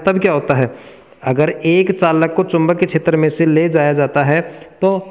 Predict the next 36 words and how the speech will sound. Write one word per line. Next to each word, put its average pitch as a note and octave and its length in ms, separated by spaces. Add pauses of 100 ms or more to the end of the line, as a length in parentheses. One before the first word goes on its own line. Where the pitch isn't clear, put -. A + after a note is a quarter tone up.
(140)
क्या F3+ 200
होता D3+ 460
है E3 220
दोस्तों? D#3+ 640
अगर D3+ 220
ये F3+ 200
आप D#3 260
लोगों E3 200
ने F3 120
पढ़ा D3+ 280
है D#3+ 160
अच्छी E3 260
तरीके D3+ 340
से, F3 200 (480)
अगर D3+ 140
मोटर D3+ 320
जनरेटर D#3 360
में, F#3+ 540
तो F3+ 120
आप D#3+ 300
लोग F3 200
इस E3 100
क्वेश्चन D3+ 380 (140)
का E3+ 100
जवाब D3+ 380
अच्छी D3+ 200
तरीके C#3+ 340
से F3+ 220 (460)
दे F#3 180
सकते E3+ 340
हो, C3+ 180 (560)
ठीक G3+ 160
है। B3 100 (960)
यदि D#3+ 340
एक F3 320
चालक, D#3 420